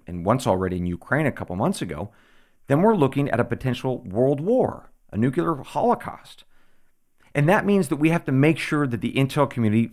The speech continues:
fixes itself, even if they don't want to. And there's a way that you and I can do it. There are two committees, one in the House and one in the Senate, that provide oversight of the intel community.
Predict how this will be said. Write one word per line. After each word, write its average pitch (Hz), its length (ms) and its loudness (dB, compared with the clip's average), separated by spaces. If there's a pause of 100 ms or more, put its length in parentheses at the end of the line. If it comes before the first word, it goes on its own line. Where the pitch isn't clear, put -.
fixes - 360 -2
itself, - 480 -16 (440)
even 175 260 4
if 151 100 -2
they 151 120 2
don't 147 260 2
want 156 260 2
to. - 200 -14 (640)
And 98 100 -4
there's 95 160 -4
a 98 60 -6
way 139 500 2 (140)
that 82 140 -12
you 113 140 -4
and 101 80 -2
I 92 120 -6
can 113 180 -10
do 143 160 -6
it. - 160 -18 (840)
There 156 220 4
are 165 140 6
two 254 260 0
committees, 170 600 0
one 98 260 -2
in 139 60 2
the 156 40 2
House 127 560 0
and 90 160 -8
one 95 140 0
in 135 40 0
the 160 60 -2
Senate, 95 480 -2
that - 120 -12
provide 98 360 0
oversight 117 720 0
of 117 120 -10
the 123 80 -4
intel 135 360 -6
community. - 500 -20